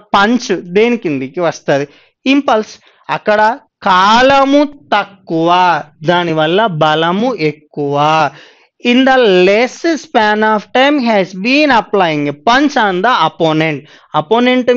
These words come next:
మీద less span of టైమ్‌లో ఫోర్స్ అప్లై చేస్తున్నాం అంటే ఇక్కడ టైమ్ పీరియడ్ తక్కువైపోయింది. Then increasing its force. ఫోర్స్ పెరిగింది కాబట్టి ఆ ప్రత్యర్థికి ఏమైపోతుందో పంచ్ పవర్ ఎక్కువ ఉంటుంది. So ఫోర్స్ ఎక్కువ. అంటే టైమ్ పీరియడ్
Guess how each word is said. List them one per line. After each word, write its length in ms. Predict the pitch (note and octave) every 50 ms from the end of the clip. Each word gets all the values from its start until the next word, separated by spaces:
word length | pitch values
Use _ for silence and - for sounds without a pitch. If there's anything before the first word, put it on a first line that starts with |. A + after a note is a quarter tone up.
| B3 B3
మీద 200 | B3 B3 A#3+ C4 C4 B3+ C4 - - - F3 E3+
less 180 | G3+ G#3 G3+ - B3 -
span 280 | - - B3 A#3 A#3 A#3 A#3 A#3+
of 80 | A3+ - - A#3
టైమ్‌లో 360 | A#3 A#3 A#3 A#3 A#3 B3 A#3+ A#3 -
ఫోర్స్ 320 | G#3+ G#3+ A3+ A3+ - A#3+ G#3+
అప్లై 220 | - - A3+ A3+ A3 A3 G#3+
చేస్తున్నాం 320 | F#3+ F3+ F#3+ F#3 D#3+ D#3 E3+
అంటే 180 | G3 G3+ C4 C#4 C#4 - - - _ _ _ _ _ -
ఇక్కడ 200 | F3+ - A3 A3 A3 G#3+ A3 -
టైమ్ 240 | F3 E3+ F3+ G3 A3+ A3
పీరియడ్ 280 | B3 C4 C4 C4 C4 B3 A#3+
తక్కువైపోయింది. 680 | A#3 G#3+ A3 - A#3 A3+ G#3+ F#3+ - F#3 D#3 D3 C#3+ D3 D3
Then 140 | E3+ A3+ A3+ G#3 F#3
increasing 500 | F#3+ F#3+ A#3 B3 B3+ C4 A#3 C4+ C4+ C4+ C4+ C4+ C4+
its 160 | B3 - - C#4 B3 - -
force. 300 | A#3+ A3 A3 G#3 - - F#3 - - - - _ _ - -
ఫోర్స్ 340 | B3+ B3+ C4+ C#4 - - D4 A#3+ - A3+
పెరిగింది 540 | G#3+ G#3+ A3+ A#3 B3 B3+ B3 B3 B3 B3+ A#3+ A#3 -
కాబట్టి 560 | G3 G#3 G#3 G3+ F#3 G3+ F#3 F3 F#3 _ B3 C4+ C#4+
ఆ 40 | C#4 - -
ప్రత్యర్థికి 640 | G#3 G3+ G3 - B3 A#3+ A#3+ G#3+ G#3 B3 A3 A#3+ G#3+
ఏమైపోతుందో 420 | G#3 G#3+ A3 A3 G#3+ A#3 G#3+ A#3+ B3+ B3+ -
పంచ్ 220 | A3+ A3+ A3 - B3 -
పవర్ 260 | - B3+ B3+ B3+ A#3 G#3+
ఎక్కువ 280 | F#3+ - - A3 F#3+ E3+
ఉంటుంది. 200 | D#3 - C#3+ C3 - - _ _ -
So 60 | B3+ B3 A#3+
ఫోర్స్ 300 | - C#4 C#4+ D4+ D4 - B3
ఎక్కువ. 200 | F#3 - - E3+ D3 D3 - - - _ D3+
అంటే 220 | D3+ F3 F#3 A3+ A3 A3 -
టైమ్ 240 | E3 E3 F3 F#3+ A3 A3+ -
పీరియడ్ 320 | A#3 A#3+ A#3 A#3+ A#3+ A3+